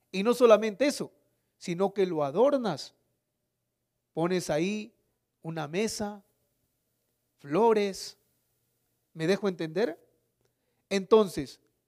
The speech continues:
¿por qué lo adornas? Para que se vea bien tu casa. Cuando alguien venga a visitar, humildemente, sencillamente le pases que se siente, pero vea tu casa ordenada,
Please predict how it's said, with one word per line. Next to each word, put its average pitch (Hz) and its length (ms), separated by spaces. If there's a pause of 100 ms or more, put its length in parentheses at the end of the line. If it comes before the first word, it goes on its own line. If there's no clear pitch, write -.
(480)
¿por 240 180
qué 311 140
lo 349 100
adornas? 175 560
Para 160 280
que 151 120
se 147 180
vea 170 220
bien 170 300
tu 269 360 (460)
casa. - 460 (1160)
Cuando 175 300
alguien 220 320
venga 226 280
a 202 40
visitar, 214 640 (1900)
humildemente, 226 840
sencillamente 214 880
le 170 160
pases 202 400
que 196 100
se 190 140
siente, 226 600 (520)
pero 170 200
vea 185 300
tu 160 140
casa 180 440 (380)
ordenada, 165 960